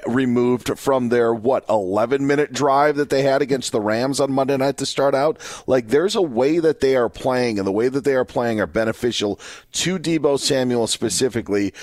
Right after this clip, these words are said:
but also those backs if they end up being healthy, specifically with, with Elijah Mitchell. So there is fantasy value when it comes to the,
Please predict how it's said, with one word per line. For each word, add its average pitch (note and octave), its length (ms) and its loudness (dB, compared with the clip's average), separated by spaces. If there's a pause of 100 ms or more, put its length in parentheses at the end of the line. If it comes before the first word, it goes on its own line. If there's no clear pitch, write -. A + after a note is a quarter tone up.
(140)
but A#2+ 140 2
also B2 300 2
those G2+ 220 0
backs G2 380 0
if G#2 100 -6
they G2 200 0
end F#2+ 120 0
up F#2 120 -2
being F#2 220 -2
healthy, F2+ 340 -2
specifically E2+ 640 -6
with, D#2+ 300 -6
with E2 200 -4
Elijah D2 400 -2
Mitchell. C2 320 -8
So F#2+ 280 -2 (260)
there B2 160 0
is C#3+ 120 -2
fantasy A#2+ 440 -2
value F#2+ 360 0
when F2 120 -2
it E2+ 80 -4
comes D#2 320 -4
to - 100 -8
the, D2 300 -6